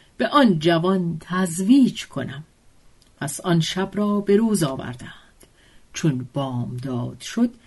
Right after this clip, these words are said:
ملک به دیوان بنشست و علی مصری را با بزرگان و بازرگانان بغداد بخواست. همگی در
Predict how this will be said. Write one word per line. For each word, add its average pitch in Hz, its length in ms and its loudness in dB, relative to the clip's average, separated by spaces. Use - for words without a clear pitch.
ملک 254 400 4
به 202 140 6
دیوان 220 520 2
بنشست 226 580 0
و 233 120 2
علی 220 400 10
مصری 214 560 2
را 214 200 4
با 185 200 4
بزرگان 175 880 2
و 302 80 2
بازرگانان 220 880 2
بغداد 185 680 -2
بخواست. - 1160 -4
همگی 302 680 8
در 135 220 0